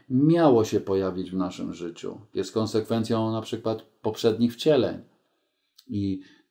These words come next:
to doświadczenie ma nas czegoś nauczyć.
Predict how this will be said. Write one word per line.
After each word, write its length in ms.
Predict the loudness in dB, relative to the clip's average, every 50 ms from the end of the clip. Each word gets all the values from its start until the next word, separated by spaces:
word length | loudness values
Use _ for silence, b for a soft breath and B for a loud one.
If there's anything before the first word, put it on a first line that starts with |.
| _ -4 0
to 140 | 0 2
doświadczenie 1000 | 4 2 2 2 2 0 0 0 -2 -4 -2 -2 0 0 0 0 0 -2 -2 -4 B B B -4
ma 160 | -2 0 0
nas 240 | 0 0 -2 -4 -4
czegoś 320 | -2 -2 0 0 -2 -2
nauczyć. 800 | 0 0 2 2 2 2 0 0 -4 -8 -8 -8 -12 -20 _ _